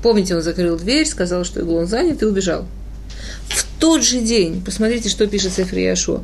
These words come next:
э, Сефер Шуфтим. В тот же день, «Ваиби во ваитка бешуфар бегар Ефраим». В тот же день он добежал до горы Ефраим, это было ближайшее место в Израиле.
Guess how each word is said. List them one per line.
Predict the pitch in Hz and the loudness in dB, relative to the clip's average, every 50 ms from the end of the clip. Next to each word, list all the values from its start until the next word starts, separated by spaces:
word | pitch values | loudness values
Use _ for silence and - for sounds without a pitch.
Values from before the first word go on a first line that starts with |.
| - - - | -8 -6 0
э, | 190 208 196 185 | 2 2 4 4
Сефер | 190 - 214 185 185 - | 4 2 2 2 2 0
Шуфтим. | - 185 185 - - 165 165 - - - - - - - - - - | -2 -2 -4 -4 -4 -4 -4 -6 -10 -12 -14 -12 -12 -12 -12 -12 -12
В | - - - | -8 -8 -6
тот | - - 285 302 285 254 | 0 2 4 4 4 4
же | 269 247 | 4 4
день, | 214 208 196 185 | 4 4 4 6
«Ваиби | 185 214 240 233 220 | 4 4 4 4 4
во | 196 226 240 214 | 4 4 4 4
ваитка | 202 190 190 190 - - 208 202 | 4 4 2 2 0 2 2 4
бешуфар | 190 208 - 196 185 - - 170 180 185 | 4 2 2 0 -2 0 0 2 2 2
бегар | 175 185 180 175 180 180 180 | 4 2 2 4 4 2 2
Ефраим». | 180 - 170 160 156 156 160 - | 0 0 -2 0 0 0 -2 -4
В | - | -2
тот | - - 277 277 247 | 2 2 4 4 4
же | 254 233 | 2 4
день | 196 196 185 180 180 175 - - | 4 4 4 4 2 0 -2 0
он | 202 208 202 185 | 2 2 4 4
добежал | 185 180 190 196 214 214 202 | 4 2 2 4 4 2 4
до | 185 180 | 2 2
горы | 175 185 185 185 | 2 4 4 2
Ефраим, | 180 180 - 180 165 160 160 160 | 2 2 0 0 0 0 0 -2
это | 170 175 175 | -2 -2 -2
было | 180 175 170 | 0 0 0
ближайшее | 175 175 180 185 175 175 - 175 170 | -2 0 0 2 2 2 2 0 0
место | 170 175 - - 170 | 0 -2 -2 -2 -2
в | 165 | -2
Израиле. | 160 160 165 165 160 165 170 196 196 | 0 0 2 2 2 2 2 0 -2